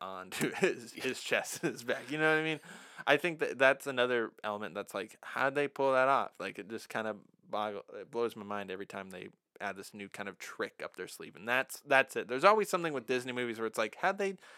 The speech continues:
Speaker 1: wonder how they did that? And it's the, the Maui tattoo th-, in this movie where I'm like, "Huh,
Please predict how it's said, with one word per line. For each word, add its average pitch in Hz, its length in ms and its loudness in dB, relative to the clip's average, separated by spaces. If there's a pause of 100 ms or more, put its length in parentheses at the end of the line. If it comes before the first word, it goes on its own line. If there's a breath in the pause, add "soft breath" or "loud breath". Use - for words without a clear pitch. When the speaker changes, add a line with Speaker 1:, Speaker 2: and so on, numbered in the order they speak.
(200 soft breath)
Speaker 1:
wonder 226 180 4
how 233 80 6
they 208 140 2
did 170 240 4
that? 131 320 6 (360 soft breath)
And 113 120 -4
it's 110 140 -8
the, 113 300 2
the 104 100 -2
Maui 107 360 0
tattoo 87 500 -6 (480)
th-, - 160 -8
in 104 100 -10
this - 220 -12
movie 78 240 -14
where - 100 -10
I'm 82 60 -12
like, - 200 -12
"Huh, - 180 -2